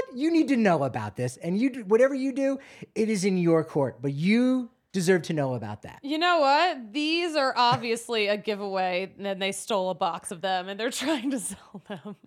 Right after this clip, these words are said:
Speaker 2: I,
Speaker 1: And
Speaker 2: this is so spish-, this is so suspicious. It's so fishy. I just called it spishy, um, uh, <laughs> 'cause I don't know how to talk anymore. I want to report this item as stolen. <laughs> Like, there's just no way.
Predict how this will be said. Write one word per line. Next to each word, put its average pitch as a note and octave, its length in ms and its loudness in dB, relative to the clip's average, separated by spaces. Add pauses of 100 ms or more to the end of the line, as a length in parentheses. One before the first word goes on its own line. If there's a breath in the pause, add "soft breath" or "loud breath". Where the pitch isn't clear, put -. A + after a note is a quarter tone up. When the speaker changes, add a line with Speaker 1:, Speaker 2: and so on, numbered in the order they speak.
(140)
Speaker 2:
I, B3+ 140 2
Speaker 1:
And D4+ 160 2
Speaker 2:
this G#4 160 -2
is G4+ 200 -2
so C4+ 180 4
spish-, A#3 380 -6 (280 loud breath)
this D#4+ 120 0
is F#4+ 140 -4
so G4 160 4
suspicious. E4 760 0
It's G#3+ 180 -10
so B3+ 160 0
fishy. B3+ 520 -2 (160)
I A3+ 100 -2
just - 220 -12
called C4 200 2
it G3+ 80 -8
spishy, A#3 560 -4 (580 loud breath)
um, G#3+ 540 4
uh, G#3 280 2 (160)
<laughs> - 180 -16
'cause B3+ 140 -2
I B3 140 4 (180)
don't A3+ 180 -2
know A3 60 -2
how G#3 40 0
to G3+ 100 -6
talk F#3+ 240 -4
anymore. B3+ 440 -2 (240 loud breath)
I A#3 80 4
want F#4+ 140 0
to G#4 60 0
report C4 340 0
this - 140 -6
item F3+ 320 -2
as F3 80 -6
stolen. F#3 520 -8
<laughs> - 60 0
Like, G4 260 4
there's A4 300 6
just F#4+ 180 -4
no C#4 200 6
way. G3 480 -2